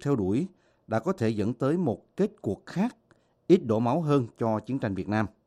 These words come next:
Tác giả Max Boot là một nhà nghiên cứu cao cấp tại Hội đồng Quan hệ Đối ngoại ở New York, tác giả của nhiều đầu sách về an ninh quốc tế, và trong vài năm trở lại đây đã phát hành nhiều sách về chiến tranh du kích.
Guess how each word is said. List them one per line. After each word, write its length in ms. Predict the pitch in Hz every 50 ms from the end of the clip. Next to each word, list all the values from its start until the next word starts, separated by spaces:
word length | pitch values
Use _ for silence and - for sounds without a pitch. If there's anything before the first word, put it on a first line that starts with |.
| _ _ _ _ _ - _ _ _ _ _ _ _ _ _ _ _ -
Tác 140 | - 175 165
giả 160 | 127 120 113
Max 300 | 123 131 151 160 - -
Boot 200 | 143 143 160 156 - - _ _ _ _ _ _ -
là 80 | 135 143
một 140 | 143 147 131
nhà 120 | 127 131
nghiên 240 | 123 135 156 165 160
cứu 300 | - - 160 180 226 220 -
cao 160 | 170 156 147
cấp 220 | - - 208 220 220 _ -
tại 180 | 123 107 104
Hội 180 | 101 107 110 107
đồng 180 | 107 104 107 -
Quan 200 | - 131 127 123
hệ 160 | 110 95 98
Đối 200 | 98 110 131 170
ngoại 340 | 190 151 107 98 95 - -
ở 120 | 98 101
New 280 | 107 117 123 123 123 127
York, 140 | 123 107 - - - _ _ _ _ _ _ _ _ _ _ -
tác 160 | - 185 190
giả 220 | 160 135 110 107 127
của 200 | - - - 135
nhiều 280 | 160 160 147 139 127
đầu 140 | 113 110 104
sách 200 | 98 - 214 - -
về 240 | - 110 117 107 98
an 260 | - - 123 127 120
ninh 120 | 117 113 107
quốc 200 | - 156 156 -
tế, 320 | - 131 113 127 165 214 - - _ _ _ _ _ _ _ _ _ _ -
và 160 | 131 120 120
trong 200 | 120 - 160 151
vài 120 | 135 117
năm 160 | 113 135 143 131
trở 100 | 123 135
lại 160 | 139 110 104
đây 220 | 117 135 139 127 - _ _ _ _ _ -
đã 280 | - 113 107 101 101 113
phát 240 | - 190 202 -
hành 220 | - 127 110 107 107
nhiều 160 | 110 113 107
sách 220 | 98 - 175 202 - -
về 240 | 120 110 113 104 98
chiến 280 | - - - 131 165 175 -
tranh 180 | 147 123 117 110
du 100 | 123 117
kích. 260 | - - 202 214 -